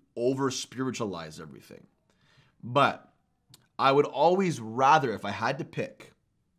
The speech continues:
between over-spiritualizing everything and under-spiritualizing everything and missing what God wants to do, I'm always gonna pick over-spiritualizing everything. Now, I'm not saying to do that. I'm not saying to go out of your way to over-spiritualize everything and see something in everything, okay?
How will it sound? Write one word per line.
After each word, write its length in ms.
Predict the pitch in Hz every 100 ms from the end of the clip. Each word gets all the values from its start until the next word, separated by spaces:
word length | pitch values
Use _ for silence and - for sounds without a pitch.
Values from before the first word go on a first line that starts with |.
| _ _ _ _ _ _ _
between 380 | 104 - 123 120
over-spiritualizing 1300 | 135 147 135 120 - - 143 156 147 123 104 101 98
everything 560 | 82 85 - 87 87 -
and 220 | 107 110 - -
under-spiritualizing 1300 | 156 196 165 139 - - 104 98 92 87 85 90 87
everything 540 | 82 82 73 82 80
and 340 | - 101 107 123
missing 600 | 151 151 156 156 160 156 _ _
what 200 | 120 117
God 220 | 123 120
wants 220 | 123 113
to 100 | 117
do, 300 | 95 90 87
I'm 140 | 90 90
always 280 | 107 113
gonna 180 | 104 107
pick 280 | 104 95 90 -
over-spiritualizing 1120 | 90 87 - - 90 76 - 76 57 - 65
everything. 380 | 53 50 - - _ _
Now, 100 | 110
I'm 60 | 123
not 140 | 127
saying 260 | - 127 110
to 40 |
do 220 | 90 107
that. 120 | 92 78
I'm 140 | 90
not 100 | 101
saying 320 | 107 104 92 - - _ -
to 300 | 117 110 101
go 180 | 113 113
out 120 | 139
of 100 | 131
your 160 | 135
way 240 | 127 120 117
to 160 | 117 -
over-spiritualize 1080 | 123 117 110 - 110 107 107 104 101 101 -
everything 460 | 110 113 107 107
and 140 | 107 98
see 180 | 117
something 380 | 107 113 98 104
in 80 | 101
everything, 380 | 95 90 85 80
okay? 260 | 80 90